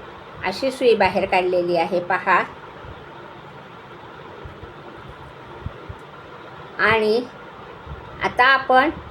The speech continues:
ह्या दोन मोत्यातून सुई बाहेर काढू. ही अशी सुई बाहेर काढली, हे दोन मोती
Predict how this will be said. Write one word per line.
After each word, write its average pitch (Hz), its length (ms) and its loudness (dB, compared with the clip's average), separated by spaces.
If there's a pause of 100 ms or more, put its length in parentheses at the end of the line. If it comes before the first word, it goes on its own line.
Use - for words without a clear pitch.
(140)
ह्या 226 320 4
दोन 247 300 8
मोत्यातून 226 540 4
सुई 226 220 4
बाहेर 202 300 4
काढू. 180 320 0 (1600)
ही 208 60 6
अशी 202 280 6
सुई 254 220 4
बाहेर 208 320 4
काढली, 175 320 0 (2500)
हे 247 240 6
दोन 269 300 6
मोती 262 400 0